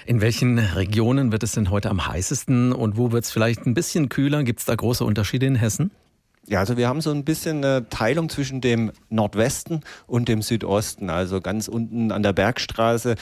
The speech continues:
Speaker 2: aktuell in Bensheim schon zweiunddreißig Grad gemeldet, aber auch in Eschwege sind es schon einunddreißig, wohingegen es in Hofgeismar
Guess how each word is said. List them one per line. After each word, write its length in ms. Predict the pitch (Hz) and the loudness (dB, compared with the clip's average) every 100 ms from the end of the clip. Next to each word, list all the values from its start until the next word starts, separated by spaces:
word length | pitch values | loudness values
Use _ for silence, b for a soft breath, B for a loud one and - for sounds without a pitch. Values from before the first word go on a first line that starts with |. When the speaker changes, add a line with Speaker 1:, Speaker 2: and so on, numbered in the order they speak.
| B B | B B
Speaker 2:
aktuell 480 | 110 - 113 110 120 | -8 -4 -2 0 0
in 80 | 120 | 0
Bensheim 400 | 107 123 120 107 | -2 -2 -4 -4
schon 180 | 113 101 | -6 -6
zweiunddreißig 680 | - 117 139 123 117 107 | -6 -6 -4 -2 -4 -6
Grad 260 | - 107 107 | -4 -2 -2
gemeldet, 360 | 113 101 123 123 | -2 0 0 0
aber 220 | 107 104 | 0 0
auch 80 | 117 | 0
in 80 | |
Eschwege 540 | 101 107 - 107 95 95 | 0 -2 -2 -2 -2 -4
sind 160 | 95 | -8
es 40 | 90 | -10
schon 140 | 104 | -8
einunddreißig, 680 | - 90 101 95 95 104 117 | -6 -4 -4 -2 -2 -2 -2
wohingegen 440 | 110 107 107 113 113 | 0 0 2 0 0
es 140 | 101 | -4
in 140 | 107 | -2
Hofgeismar 720 | 98 98 98 101 120 123 110 | -2 0 2 2 2 0 0